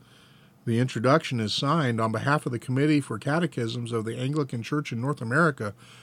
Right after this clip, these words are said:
the Reverend Canon J I Packer. Um, and this was put out in twenty sixteen, twenty seventeen, something like that.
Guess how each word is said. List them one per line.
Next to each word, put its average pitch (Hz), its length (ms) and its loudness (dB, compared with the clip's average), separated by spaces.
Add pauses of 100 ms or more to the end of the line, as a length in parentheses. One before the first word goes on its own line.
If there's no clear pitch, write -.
(140)
the 110 100 -2
Reverend 131 380 4
Canon 139 460 0
J 120 220 0
I 113 180 2
Packer. 110 540 -6 (640)
Um, 107 520 -4
and 117 180 -4
this 160 180 0
was 127 160 -4 (180)
put 160 180 2
out 139 200 4
in 110 200 -12 (760)
twenty 135 320 -2
sixteen, 180 600 -2
twenty 139 260 -4
seventeen, 165 680 -2 (600)
something 143 360 -4
like 135 220 2
that. 147 260 2